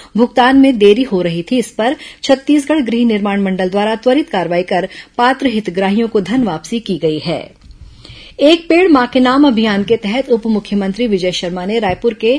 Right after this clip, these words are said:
निमोरा स्थित ठाकुर प्यारेलाल पंचायत और ग्रामीण विकास संस्थान में नीम का पौधा लगाया। वृक्षारोपण कार्यक्रम में सचिव निहारिका बारिक सिंह,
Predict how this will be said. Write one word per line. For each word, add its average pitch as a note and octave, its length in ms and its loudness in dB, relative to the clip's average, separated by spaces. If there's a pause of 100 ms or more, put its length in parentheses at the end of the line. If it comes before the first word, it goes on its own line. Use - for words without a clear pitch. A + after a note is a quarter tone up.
(340)
निमोरा C#4 460 2
स्थित G3+ 320 -2 (200)
ठाकुर A3+ 340 -4
प्यारेलाल A#3 500 0
पंचायत A3 560 -4
और G#3+ 140 -2
ग्रामीण G3+ 400 -2
विकास G#3 400 -4
संस्थान G3 500 -8
में A3+ 240 0 (300)
नीम D4+ 220 6
का G#3+ 140 0
पौधा D#3+ 320 -4
लगाया। D#3+ 400 -2 (380)
वृक्षारोपण D#4+ 520 2
कार्यक्रम B3 400 2
में C4+ 120 4
सचिव A#3+ 340 -2
निहारिका G#3 500 -2
बारिक E3 300 -4
सिंह, B3 280 0